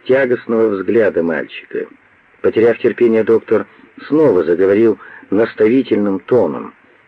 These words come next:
В конце концов, раз чувствами его не проймёшь, не будем говорить о чувствах,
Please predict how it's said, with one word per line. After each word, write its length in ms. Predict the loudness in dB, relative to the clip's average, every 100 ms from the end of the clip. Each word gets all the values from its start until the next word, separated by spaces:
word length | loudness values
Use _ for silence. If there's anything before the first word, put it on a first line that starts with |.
| _
В 60 | -4
конце 260 | -2 0
концов, 500 | 0 0 2 2 2 -4 -20 -20 _
раз 300 | 0 2 0 -2
чувствами 640 | -10 0 0 0 0 2 4
его 220 | 4 2
не 120 | 2
проймёшь, 680 | 2 2 4 2 0 -2 -8 -12 _ _ _
не 160 | 0 2
будем 300 | 2 2 2
говорить 340 | 2 2 0
о 80 | -4
чувствах, 640 | -4 -8 -10 -4 -4 -4